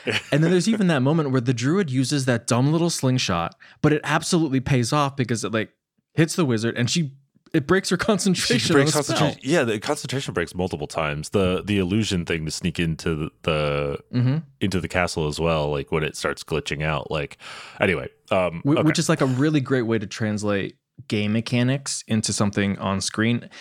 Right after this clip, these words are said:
Speaker 2: And I think, l-, I'll just say this now, like, you don't have to go all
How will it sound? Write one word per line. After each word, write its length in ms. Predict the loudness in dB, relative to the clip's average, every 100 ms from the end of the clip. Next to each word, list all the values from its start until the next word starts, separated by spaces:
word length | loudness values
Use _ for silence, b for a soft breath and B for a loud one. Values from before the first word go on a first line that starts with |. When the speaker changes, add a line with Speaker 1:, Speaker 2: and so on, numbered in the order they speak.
| B 2
Speaker 2:
And 100 | 2
I 60 |
think, 260 | 2 0 -4 -2
l-, 160 | -2 0
I'll 100 | 0
just 160 | 0 0
say 80 | 0
this 180 | 0 0
now, 200 | 0 0
like, 360 | -2 -4 -12 _ _ _ _ _ _ _
you 160 | 0 4
don't 220 | 2 2
have 320 | -2 -2 -2
to 80 | -4
go 500 | -2 0 2 0 -2 _
all 400 | -2 0 -2 -4